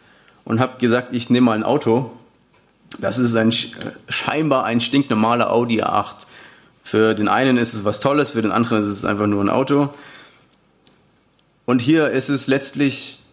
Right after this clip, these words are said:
als Augenschein ein normales Serienmodell. Stinknormal. Aber ich sage euch, das ist kein normales Auto, was wir hier sehen auf diesem Bild. Es ist eine Security-Limousine, speziell angefertigt für unsere Angela Merkel.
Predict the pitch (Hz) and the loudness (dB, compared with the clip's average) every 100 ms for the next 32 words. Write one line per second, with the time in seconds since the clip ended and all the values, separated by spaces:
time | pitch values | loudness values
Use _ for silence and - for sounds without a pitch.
0 | _ _ _ _ _ - 107 - 147 156 | _ _ _ _ _ -6 -6 0 0 0
1 | 120 135 113 120 117 113 113 120 117 - | -2 -4 2 4 4 4 2 0 -2 0
2 | 110 104 101 92 95 - - - _ _ | 0 0 -4 -6 -8 -10 -10 -16 _ _
3 | _ _ _ _ _ _ _ _ _ _ | _ _ _ _ _ _ _ _ _ _
4 | _ _ _ - 131 131 123 117 107 95 | _ _ _ -4 0 0 2 2 2 0
5 | 113 143 180 180 - - _ _ - 120 | 0 0 -2 -6 -18 -20 _ _ -6 -2
6 | 151 151 147 - 127 - - 139 139 139 | 0 2 0 2 -2 -2 -4 -2 0 2
7 | 113 127 113 - 80 - 101 - 101 107 | 2 0 -2 -4 -6 -4 -4 -2 -2 0
8 | 101 107 120 131 117 117 120 113 107 117 | 2 4 4 0 -4 -6 -4 -2 0 2
9 | 120 - 110 123 127 - 104 107 107 107 | 0 -2 -4 -4 -4 -2 -2 0 0 -2
10 | - - - 139 139 127 107 113 104 107 | -4 -4 2 4 4 2 4 4 4 2
11 | 113 117 123 117 - - - _ _ - | 2 4 0 -6 -16 -20 -20 _ _ -6
12 | 110 101 113 127 - 117 113 110 - 110 | -4 0 0 0 2 0 0 -2 -2 -4
13 | - - 92 107 - 107 104 101 95 90 | -6 -6 -2 -2 0 0 2 2 0 -2
14 | 92 - 80 | -4 -6 -8